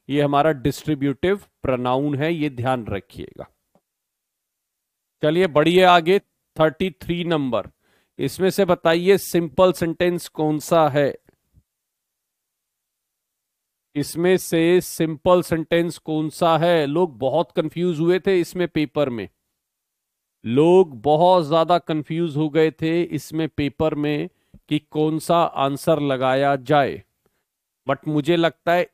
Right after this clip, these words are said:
एक तो सिंपल दिख ही रहा है, है ना, और एक कॉम्प्लेक्स दिख ही रहा है। तो गाइस, सीधी सी बात है, एक कॉम्प्लेक्स और एक सिंपल का मतलब ये कि सारे तो हो नहीं सकते सिंपल,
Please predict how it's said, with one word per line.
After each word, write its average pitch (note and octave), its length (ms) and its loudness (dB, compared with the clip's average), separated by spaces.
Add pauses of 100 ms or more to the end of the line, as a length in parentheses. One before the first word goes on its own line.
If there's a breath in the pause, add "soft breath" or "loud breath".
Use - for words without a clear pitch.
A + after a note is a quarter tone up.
एक E3 320 0
तो G3 100 0
सिंपल F3 480 0
दिख C#3 240 -6
ही E3 200 0
रहा G#2+ 140 0
है, E2 140 -10 (640)
है C#3+ 100 -2
ना, E3+ 160 4
और D3+ 400 2
एक F#3 300 2
कॉम्प्लेक्स D3 600 -2
दिख B2+ 200 -6
ही C#3+ 180 0
रहा C#3 140 0
है। C#3 200 -10 (680)
तो E3 80 -4
गाइस, D#3 360 4
सीधी D#3 360 -4
सी F#3 180 -4
बात D#3+ 360 2
है, F3+ 120 2
एक E3+ 360 2
कॉम्प्लेक्स E3+ 540 -4
और E3 100 -2
एक E3+ 160 -2
सिंपल D#3+ 420 -2
का E3+ 140 -4
मतलब D#3 380 -4
ये D#3+ 140 -2
कि E3+ 160 -8
सारे D3+ 400 0
तो D#3+ 200 -4
हो C3+ 120 -4
नहीं C3 160 -4
सकते C3 360 -8
सिंपल, B2+ 460 -6